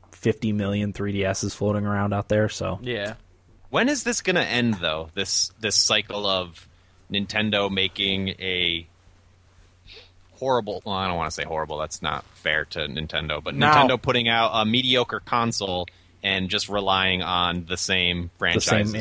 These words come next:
Speaker 1: yeah.
Speaker 3: to
Speaker 4: I'm,
Speaker 3: keep
Speaker 4: I think
Speaker 1: I don't
Speaker 4: it's
Speaker 1: know.
Speaker 4: this one. I don't think it's gonna improve in sales. Maybe a little bit, but I don't think it's gonna be any big jump.
Speaker 2: I thought it
Speaker 4: Personally.
Speaker 2: was gonna end when the Wii U came out, but I was wrong.
Speaker 4: Why?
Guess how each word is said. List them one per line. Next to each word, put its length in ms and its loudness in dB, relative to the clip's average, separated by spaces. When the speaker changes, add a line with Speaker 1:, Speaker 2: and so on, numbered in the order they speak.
Speaker 1:
yeah. 40 0
Speaker 3:
to 80 -2
Speaker 4:
I'm, 180 4
Speaker 3:
keep 100 -2
Speaker 4:
I 180 6
think 180 0
Speaker 1:
I 40 4
don't 100 2
Speaker 4:
it's 80 -4
Speaker 1:
know. 60 2
Speaker 4:
this 140 -2
one. 240 -6
I 160 2
don't 240 0
think 220 -6
it's 140 -10
gonna 200 -6
improve 320 -6
in 120 -6
sales. 220 -6
Maybe 220 2
a 60 0
little 200 -2
bit, 240 -4
but 100 -4
I 140 -2
don't 160 -2
think 180 -8
it's 120 -14
gonna 160 -10
be 120 -6
any 120 -6
big 220 -8
jump. 260 -6
Speaker 2:
I 100 8
thought 220 8
it 40 4
Speaker 4:
Personally. 20 6
Speaker 2:
was 160 2
gonna 180 0
end 300 0
when 140 -6
the 80 -4
Wii 180 -4
U 160 0
came 280 -6
out, 380 -6
but 360 -6
I 80 -8
was 160 -10
wrong. 360 -6
Speaker 4:
Why? 360 -4